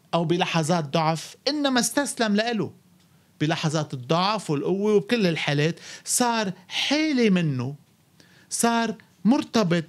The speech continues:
بهويته وبفعله الحر. لما بيصير هالشر مبدأ، ساعتها سيصبح حكما شرا متزايدا.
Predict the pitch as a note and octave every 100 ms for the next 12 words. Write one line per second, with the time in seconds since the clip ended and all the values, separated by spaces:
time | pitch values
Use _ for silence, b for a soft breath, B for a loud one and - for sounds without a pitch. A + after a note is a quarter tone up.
0 | C#3 D#3 D#3 C#3 E3 G3 C4+ A#3 - D3+
1 | C#3+ C#3+ D3 A#3 G#3+ F3 D3 - D#3 F3
2 | - - _ _ _ _ _ _ _ _
3 | _ _ B B B E3 F3 D#3+ D#3 -
4 | D#4 B3 C4 G#3 - A#3 F3+ B2 _ b
5 | b F3+ A#3+ F3 D3+ C#3+ C#3+ G#3+ - _
6 | _ _ _ _ _ - - C#3+ E3+ F#3
7 | D3+ D3 b b - C3 E3 - C#3 C3+
8 | - - F3+ C#3+ B2+ A#2+ - C3+ A#2+ A#2+
9 | A#2+ A#2 B2 A#2 B2 C#3 D#3 -